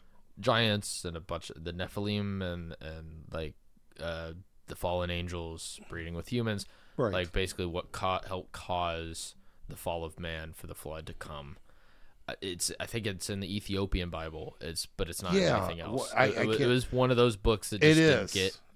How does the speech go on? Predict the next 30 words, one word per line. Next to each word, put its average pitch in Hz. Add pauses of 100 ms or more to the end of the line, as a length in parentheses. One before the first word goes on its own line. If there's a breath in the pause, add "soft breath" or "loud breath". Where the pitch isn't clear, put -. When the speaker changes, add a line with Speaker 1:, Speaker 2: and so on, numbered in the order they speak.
(120)
Speaker 2:
I 117
cannot 131
Speaker 1:
put 117
in. 113
Speaker 2:
remember. 120
I, 113
they 139
showed, 139
they 113
actually 117
showed 117
it 95 (540 loud breath)
Speaker 1:
But 135
Speaker 2:
last 113
Speaker 1:
then 147
Speaker 2:
night, 113
but 117
Speaker 1:
also, 127
Speaker 2:
I 117
cannot 110
Speaker 1:
I 117
think 113
I've 110
also 101
Speaker 2:
remember. 107
Speaker 1:
heard 101
that 98
some, 92 (600)
uh, -
th-, -